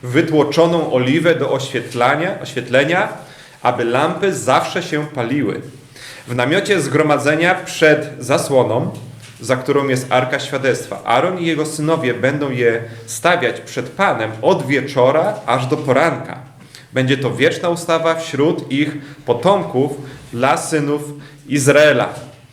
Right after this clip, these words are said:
Więc to jest to, co miało być postawione, y, y, w namiocie zgromadzenia, prawda? I widzimy, że oliwa, którą miał, która miała być dolewana, jak ona była, była czysta, tak? I wiemy, że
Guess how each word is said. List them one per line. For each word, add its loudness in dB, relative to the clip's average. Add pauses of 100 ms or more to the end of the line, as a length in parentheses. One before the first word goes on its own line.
(640)
Więc -2
to 4
jest 6
to, 8
co 6
miało 6
być 0
postawione, 4
y, -2
y, 4
w -4
namiocie 4
zgromadzenia, 4
prawda? 2 (200)
I -6
widzimy, 2
że 6 (140)
oliwa, 4
którą -2 (160)
miał, 2
która 2
miała 6
być -4
dolewana, 4
jak 2
ona -2
była, 4
była 0
czysta, 2 (140)
tak? 0
I -6
wiemy, 4
że 6